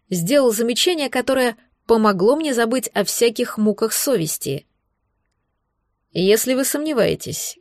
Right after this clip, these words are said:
говорить что-то или нет, просто вспомните, что на кону стоит ваше дальнейшее обучение в академии.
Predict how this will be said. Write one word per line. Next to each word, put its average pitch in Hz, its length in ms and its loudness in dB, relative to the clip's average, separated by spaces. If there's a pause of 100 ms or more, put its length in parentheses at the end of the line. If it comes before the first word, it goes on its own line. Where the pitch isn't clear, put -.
говорить 220 480 2
что-то 220 400 0
или 208 300 0
нет, 262 380 -4 (140)
просто 202 380 0
вспомните, - 760 -2 (360)
что - 300 0
на 196 120 2
кону 208 500 -2 (340)
стоит 226 380 2
ваше 233 260 2
дальнейшее 202 540 0
обучение 240 480 0
в 226 40 -2
академии. 190 720 -2